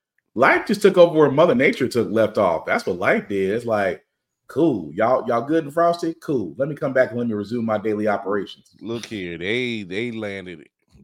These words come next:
Speaker 2: heavily. Everybody's tired and worn and sick and just
Speaker 1: Yes.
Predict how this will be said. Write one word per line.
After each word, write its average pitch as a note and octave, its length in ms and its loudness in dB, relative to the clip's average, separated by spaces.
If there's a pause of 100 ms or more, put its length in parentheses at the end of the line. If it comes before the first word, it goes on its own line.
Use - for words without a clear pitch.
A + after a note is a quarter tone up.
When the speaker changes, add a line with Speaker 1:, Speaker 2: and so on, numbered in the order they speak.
(300)
Speaker 2:
heavily. A#2 680 2
Everybody's F#2+ 540 0
tired A#2+ 560 -4 (400)
and F#2 180 -10
worn B2+ 420 -4 (260)
and F2 180 -16
sick - 460 -12 (400)
and B2+ 340 2
just E3 380 -2 (480)
Speaker 1:
Yes. C4+ 80 -12